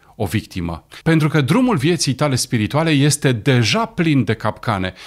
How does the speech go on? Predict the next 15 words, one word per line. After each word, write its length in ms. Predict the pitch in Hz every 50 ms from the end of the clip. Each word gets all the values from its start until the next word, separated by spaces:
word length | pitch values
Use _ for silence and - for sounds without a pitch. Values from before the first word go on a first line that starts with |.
| - - -
și 160 | - - 151
a 80 | 135
cădea 540 | 123 - - 131 117 104 98 98 175 190 180
în 140 | 139 110 101
aceste 340 | 98 - - 117 - - 107
capcane 540 | - 110 104 - - - 165 170 170 160 160 - - -
este 240 | 170 151 - - 165
aproape 460 | 151 - - - 185 190 165 - 147
inevitabil. 720 | 131 120 113 104 90 107 98 - 95 80 80 85 82 - - _ _ _ _ _ - - -
Aproape 460 | 110 - - 147 156 151 - - 95
zic, 360 | 85 - 110 139 202 - -
pentru 380 | - - 127 139 151 - 117 -
că 260 | - 107 117 131 160
frica 460 | 123 - - 120 117 107 - 127 123
păzește 760 | 117 120 - 117 104 82 85 90 85 - - - 117 123 147